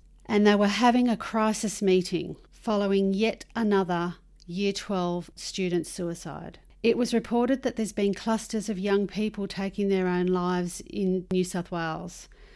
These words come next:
One student that they reported on was only twelve years old. The crisis meeting did not resolve in any outcome or strategies. There was also no reports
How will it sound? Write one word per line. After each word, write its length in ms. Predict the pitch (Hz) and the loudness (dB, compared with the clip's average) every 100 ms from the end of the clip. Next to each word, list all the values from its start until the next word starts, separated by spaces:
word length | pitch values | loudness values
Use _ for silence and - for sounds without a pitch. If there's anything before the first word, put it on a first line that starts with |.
| - - - - | -20 -20 -20 -16
One 340 | 196 226 247 262 | -2 2 4 4
student 480 | - - 185 180 180 | 2 0 2 2 0
that 140 | 180 | -2
they 140 | 185 | -2
reported 480 | 180 180 190 185 175 | -2 -2 -2 -2 -2
on 180 | 180 180 | 0 0
was 160 | 180 202 | 0 0
only 260 | 196 196 | 0 0
twelve 680 | - - 214 208 208 220 208 - - | -4 -4 -2 0 0 -2 -6 -12 -14
years 640 | 175 202 196 185 185 175 - | -10 -4 -2 -2 -4 -6 -8
old. 560 | 202 190 185 160 - - - - | -4 -2 -2 -4 -12 -18 -12 -8
The 100 | 214 | -4
crisis 500 | 226 226 240 269 240 | 0 2 2 0 0
meeting 380 | 208 208 208 | 2 2 2
did 180 | 202 196 | 0 0
not 240 | 214 247 214 | 0 -2 -2
resolve 520 | 190 196 180 180 170 | -4 -2 -2 -4 -4
in 220 | 220 214 - | -6 -6 -4
any 400 | 240 262 277 - | 2 4 4 2
outcome 560 | 185 180 180 - 190 190 | -2 -2 -6 -4 -4 -2
or 140 | 233 196 | -4 -4
strategies. 1000 | - 254 277 285 226 160 165 - - - - - | -4 0 2 2 0 -4 -6 -12 -16 -18 -20 -4
There 100 | 233 | -2
was 140 | 226 | 0
also 480 | - 262 285 - 233 | 2 4 4 4 2
no 280 | 214 233 269 | 4 4 4
reports 800 | 277 269 214 185 190 - - | 4 2 -2 0 -2 -4 -14